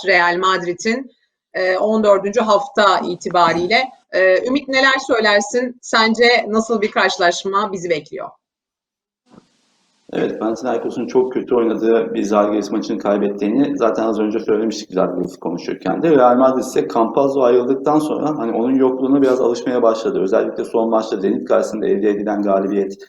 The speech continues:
Speaker 2: e, bu maçta Dario Vitola'nın ve, e, Abelde'nin dış şut katkısı, o çok önemliydi. E,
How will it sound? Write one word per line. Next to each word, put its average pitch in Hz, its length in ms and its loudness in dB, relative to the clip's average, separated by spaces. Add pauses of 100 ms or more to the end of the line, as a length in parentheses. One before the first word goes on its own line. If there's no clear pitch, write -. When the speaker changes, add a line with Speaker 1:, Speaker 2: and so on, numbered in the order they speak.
(340)
Speaker 2:
e, 92 220 -2
bu 120 80 -2
maçta 117 640 2
Dario 104 300 2
Vitola'nın 113 600 0
ve, 107 340 0
e, 95 160 0 (200)
Abelde'nin 107 800 0
dış 117 180 -4
şut 101 180 -12
katkısı, - 560 -6
o - 120 -8
çok - 220 -6
önemliydi. - 640 -4 (340)
E, 90 380 0